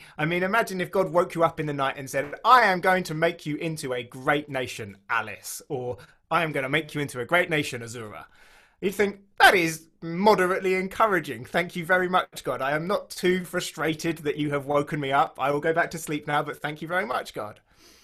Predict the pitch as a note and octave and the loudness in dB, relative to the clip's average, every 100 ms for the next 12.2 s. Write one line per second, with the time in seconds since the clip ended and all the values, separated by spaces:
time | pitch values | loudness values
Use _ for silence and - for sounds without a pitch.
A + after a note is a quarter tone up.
0 | _ _ - _ _ _ _ E3 E3 E3+ | _ _ -20 _ _ _ _ -4 -2 -6
1 | C#3 G#3 A3+ - B2+ A#2+ D#3+ - C#3+ C3 | -4 -4 -2 -4 -6 -4 -6 -6 -4 -4
2 | B2 A#2+ - _ A#2 B2+ C3 A#2 - A2 | -4 -10 -18 _ -10 -8 -8 -10 -12 -12
3 | - - - - - F3 F#3+ G3 F#3+ F#3 | -12 -20 -18 -8 -4 -4 -6 -8 -2 0
4 | D#3+ - - D3+ B2+ C#3+ C#3 E3 F3+ F#3+ | 0 -4 -6 -6 -6 -8 -6 -4 -4 -8
5 | F3+ - D3+ D3+ C#3+ C#3+ D3+ D3+ - D3 | -8 -4 -4 -6 -6 -6 -6 -8 -8 -6
6 | E3 D#3+ C#3 C3+ D3+ D#3 - D3 D#3 D3+ | -6 -6 -6 -6 -8 -8 -10 -10 -8 -10
7 | - C3+ C3+ B2 B2+ C3 C3 C#3+ B2+ A#2 | -10 -10 -10 -10 -8 -8 -8 -10 -12 -12
8 | - B2+ - D3+ D3 - C3+ C3 C3 B2+ | -10 -10 -4 -2 -2 -2 -2 -2 -4 -6
9 | B2+ A#2 A#2 B2 C3+ - - - C#3+ C#3+ | -6 -6 -4 -4 -10 -20 -20 -8 -6 -4
10 | D#3 D3+ - F3+ F3 D3+ D#3 D3 D3 - | -6 -8 -2 0 0 -2 0 0 0 -2
11 | D#3+ D#3 - - C#3+ C3+ C3 C3 B2+ B2+ | -8 -8 -8 -6 -4 -4 -4 -4 -8 -6
12 | A#2+ B2 | -4 -4